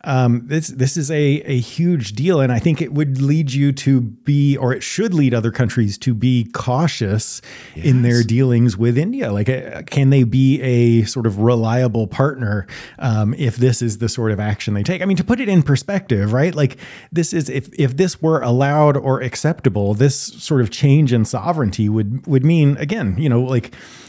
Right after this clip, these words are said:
Speaker 1: people who speak out against Russia could just be assassinated in the United States by the Russian government. And of course, that would be, like,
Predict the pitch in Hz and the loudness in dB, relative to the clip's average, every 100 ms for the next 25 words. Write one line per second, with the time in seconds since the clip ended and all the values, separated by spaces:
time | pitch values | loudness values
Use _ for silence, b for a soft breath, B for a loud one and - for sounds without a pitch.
0 | B - 175 156 131 156 - - 170 156 | B 0 2 4 4 4 2 -2 -2 -2
1 | 143 165 - 135 120 151 - 113 127 - | 0 -2 -2 -4 -2 -4 -6 -4 -2 0
2 | 120 107 139 131 139 - 135 123 147 147 | -2 0 0 0 -2 0 -2 -2 -4 -2
3 | 143 143 135 123 117 147 156 147 135 131 | -2 0 2 0 0 0 2 4 2 2
4 | 123 104 131 131 - 123 120 123 - 113 | 0 0 0 0 0 0 2 0 0 0
5 | 180 254 143 113 120 - 185 - 156 160 | 0 0 0 2 0 0 -2 0 -4 -2
6 | 139 151 143 139 | 0 0 0 -2